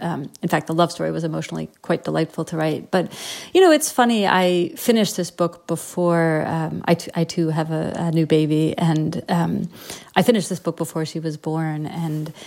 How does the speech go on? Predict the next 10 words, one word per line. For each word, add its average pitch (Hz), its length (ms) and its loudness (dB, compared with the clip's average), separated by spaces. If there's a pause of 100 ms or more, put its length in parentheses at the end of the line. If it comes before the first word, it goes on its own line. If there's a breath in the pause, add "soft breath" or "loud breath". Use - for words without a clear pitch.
(580 loud breath)
um, 165 420 0 (320)
Julie, 165 300 6
I'm 151 120 2
sure 170 200 -2
you've 156 400 -2
experienced 156 480 -2
this 165 140 0
very 156 260 0
acutely, 156 520 -2
but 151 360 0